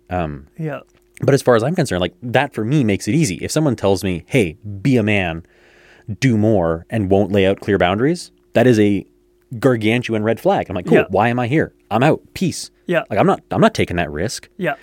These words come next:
Speaker 1: Just so you can, you know,
Speaker 2: That's a risk
Speaker 1: have
Speaker 2: analysis right
Speaker 1: fun.
Speaker 2: there. You'd be like, "Okay,
Speaker 1: Yeah.
Speaker 2: I don't know where your line is because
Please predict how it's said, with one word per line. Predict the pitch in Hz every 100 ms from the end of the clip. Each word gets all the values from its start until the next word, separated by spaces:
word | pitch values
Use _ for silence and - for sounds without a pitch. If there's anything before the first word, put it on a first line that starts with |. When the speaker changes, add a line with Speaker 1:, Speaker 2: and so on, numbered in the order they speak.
| _
Speaker 1:
Just | - -
so | 202
you | 196
can, | 110 92 90 80
you | 95
know, | 90 82
Speaker 2:
That's | 175 -
a |
risk | 156 143
Speaker 1:
have | 160
Speaker 2:
analysis | 175 220 101 -
right | - 90
Speaker 1:
fun. |
Speaker 2:
there. | 139 135
You'd | 143 175
be | 170
like, | 156
"Okay, | 151 160 160 151
Speaker 1:
Yeah. | 170 165
Speaker 2:
I | 214
don't | 208 202 165
know | 165
where | 180 170
your | 156 156
line | 147 147 170
is | 202 208
because | - 143 139